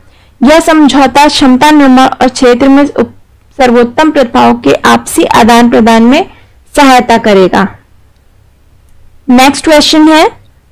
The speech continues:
फीफा ने घोषणा की कि दो हज़ार बाईस विश्व कप किस देश में आयोजित किया जाएगा? ऑप्शंस हैं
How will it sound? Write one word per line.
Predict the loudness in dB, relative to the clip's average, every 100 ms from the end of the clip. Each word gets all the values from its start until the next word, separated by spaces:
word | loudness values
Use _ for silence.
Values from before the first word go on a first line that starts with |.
| -4
फीफा | -2 0 2
ने | 2 2
घोषणा | 2 0 0 -2
की | 0 -2
कि | 0 0
दो | 2 0 2 2
हज़ार | 2 2 0 2 2 2 0
बाईस | 0 2 0 0
विश्व | -2 0 -2
कप | 0 -2 -2
किस | -4 -2
देश | 0 0 0
में | -2 0
आयोजित | 0 0 0 -2
किया | -2 0
जाएगा? | 2 0 0 -2 -4 -6 _ _ _ _ _ _ _ _ _ _ _ _ _ _ _ -4
ऑप्शंस | -4 -2 0 0 0
हैं | 0 0